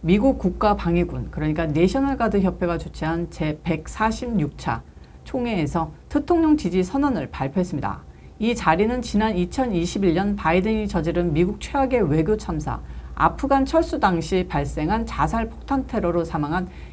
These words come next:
열세 명 미군 장병을 추모하기 위해 열렸습니다.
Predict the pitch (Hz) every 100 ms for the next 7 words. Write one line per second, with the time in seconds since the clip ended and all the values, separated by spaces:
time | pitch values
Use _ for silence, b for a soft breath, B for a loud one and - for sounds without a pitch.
0 | B 170 190 202 - 285 208 139 147 175
1 | 247 240 226 165 165 180 175 175 - 262
2 | 240 190 175 151 139 165 139 139 175 143
3 | 117 -